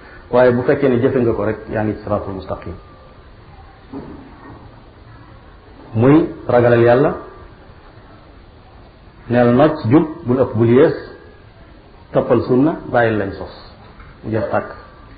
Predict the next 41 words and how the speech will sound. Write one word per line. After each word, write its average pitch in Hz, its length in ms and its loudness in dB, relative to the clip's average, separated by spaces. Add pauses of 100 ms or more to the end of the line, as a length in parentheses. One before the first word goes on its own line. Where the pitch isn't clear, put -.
(2000)
Faaw 165 260 6
nag 180 160 2
dañuy 160 240 4
ànd 135 200 -2
mu 123 120 -4
door 120 160 0
a 110 60 -4
sotti. - 260 -10 (1300)
Loo 135 180 4
ci 151 80 0
def 131 160 2
bàyyi 131 200 4
la 127 100 2
ca 127 100 -2
des 107 140 -4
rek 104 120 -6
du 101 140 -12
sotti. - 220 -16 (680)
Léegi 107 120 -8
la 123 80 -2
nga 131 80 -2
gis 135 140 -4
koo 131 140 0
xam 120 120 -2
ne 117 60 0
dana 120 180 0
nangoo 120 240 0
defee 117 220 -2
sunna, 123 340 0 (120)
waaye 127 200 2
leneen 135 220 4
lu 139 80 4
ñu 156 60 4
ko 165 120 2
indi 127 120 2
nit 123 140 -2
nag 135 100 2
mu 131 80 0
jël 143 140 6
boole 131 280 4
ci. - 60 -10